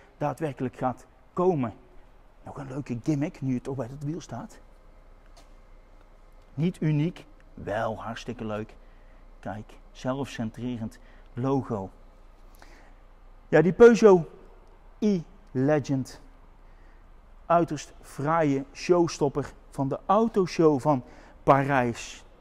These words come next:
Inmiddels ligt die autoshow, ja, wat is het, drie kwart jaar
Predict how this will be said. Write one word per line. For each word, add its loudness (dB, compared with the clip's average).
Inmiddels 4
ligt -4
die -6
autoshow, 6
ja, 0
wat -4
is -8
het, -4
drie 2
kwart -2
jaar 0